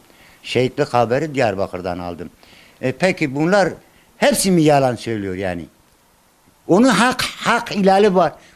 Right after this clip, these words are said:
Bunların hakkı nerede? He? Sayın Kılıçdaroğlu bunların hakkı nerede? Sen bir evlat okut, büyüt, ondan sonra iki üç tane çapulcu gelsin,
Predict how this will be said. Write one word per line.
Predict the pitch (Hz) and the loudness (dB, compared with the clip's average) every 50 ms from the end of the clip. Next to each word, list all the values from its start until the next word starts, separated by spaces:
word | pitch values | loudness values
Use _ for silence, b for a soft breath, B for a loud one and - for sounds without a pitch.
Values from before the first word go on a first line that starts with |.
| B | B
Bunların | - 131 170 185 196 208 247 269 | 0 2 4 4 4 4 4 4
hakkı | 233 240 226 233 269 277 | 2 2 0 2 2 2
nerede? | 277 233 170 127 113 101 82 - _ _ _ _ _ _ _ _ | 4 4 2 0 -2 -6 -8 -10 _ _ _ _ _ _ _ _
He? | - 139 214 226 220 - - _ | -2 0 0 0 -2 -4 -10 _
Sayın | - - 190 226 240 | -4 -2 0 0 0
Kılıçdaroğlu | 233 - 240 254 214 - 269 277 247 214 190 185 160 | -2 -2 -2 -2 0 0 2 2 2 2 0 -2 -2
bunların | 151 170 190 202 214 226 | -2 -2 -2 0 0 0
hakkı | 240 226 220 220 220 269 269 | 0 -2 -2 -2 -2 -2 -2
nerede? | 254 214 156 117 123 113 - _ _ _ _ _ _ _ _ _ _ _ _ _ _ _ | -2 -2 -4 -6 -8 -12 -12 _ _ _ _ _ _ _ _ _ _ _ _ _ _ _
Sen | - - 226 226 180 | -2 -2 0 0 0
bir | 220 208 | 0 2
evlat | 214 202 196 190 208 196 185 - | 2 2 2 2 0 0 -2 -2
okut, | 143 170 - - 160 196 202 - _ b b b b b _ - | -6 -8 -6 -4 -4 -4 -4 -6 _ b b b b b _ -2
büyüt, | 160 196 254 262 - - | 0 2 2 0 -2 -6
ondan | - 175 180 180 175 233 240 | -6 -4 -2 0 2 2 2
sonra | - - 208 185 180 | 0 -2 -2 -4 -4
iki | 160 180 170 - - 220 226 226 | -4 -6 -8 -10 -8 -6 -6 -6
üç | 214 - | -6 -4
tane | - 190 175 170 185 180 | -2 -2 -2 -2 -4 -6
çapulcu | - 175 160 156 - 151 156 139 165 202 | -4 -4 -6 -6 -6 -10 -14 -12 -12 -10
gelsin, | 165 170 170 - - 202 220 185 | -6 -4 -6 -4 -4 -4 -6 -6